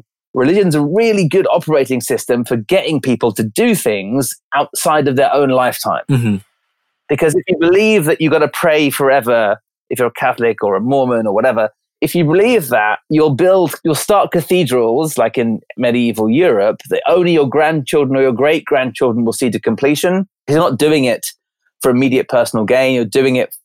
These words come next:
Speaker 1: for the greater glory of an abstract thing you're never gonna actually see in real life, right? That was a good way of getting people to think long term. And then we don't have that system as evident in some parts of the world now. And th-, that system also, because of things like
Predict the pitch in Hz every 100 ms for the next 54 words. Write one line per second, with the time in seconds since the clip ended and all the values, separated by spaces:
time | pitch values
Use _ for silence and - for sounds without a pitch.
0 | - 113 110 113 120 117 104 117 110 107
1 | 101 95 - - 107 104 98 117 107 -
2 | 110 104 107 107 104 104 101 - 110 -
3 | 104 98 90 90 - - - 107 - -
4 | _ _ _ 190 196 175 156 123 202 143
5 | 135 165 139 117 - - 151 139 127 123
6 | 156 147 120 135 135 - 220 135 95 135
7 | - _ 131 135 156 156 170 151 143 147
8 | 147 - 143 - 127 120 131 135 - -
9 | 131 113 113 - 113 123 120 117 - -
10 | 107 110 123 139 151 175 - 147 131 -
11 | _ _ _ - 156 160 120 156 - 196
12 | - 156 185 185 156 131 151 - - 180
13 | 165 143 151 147 139 135